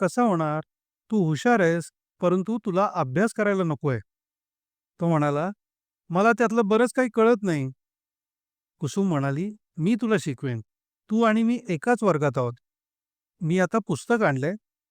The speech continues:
आजपासून आपण अभ्यास करूया." तो हो म्हणाला. आणि ती म्हणाली, "आम्ही गेल्यानंतर पण अभ्यास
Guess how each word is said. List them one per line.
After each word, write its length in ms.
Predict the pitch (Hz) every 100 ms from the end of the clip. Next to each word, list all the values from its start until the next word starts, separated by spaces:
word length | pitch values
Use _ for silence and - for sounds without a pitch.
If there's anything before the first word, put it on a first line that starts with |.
| _
आजपासून 580 | 175 202 - 160 202 208
आपण 240 | 160 220
अभ्यास 340 | 143 123 180
करूया." 340 | - 143 127 107 _ _ _ _ _ _ _ _ _
तो 100 | 202
हो 200 | 156 180
म्हणाला. 380 | 214 143 120 113 - _ _ _ _ _ _ _ _
आणि 180 | 147 151
ती 160 | 185
म्हणाली, 400 | 190 147 151 196 214 _ _ _
"आम्ही 260 | - 151 202
गेल्यानंतर 560 | 170 170 196 208 202 220
पण 140 | 240
अभ्यास 240 | 220 175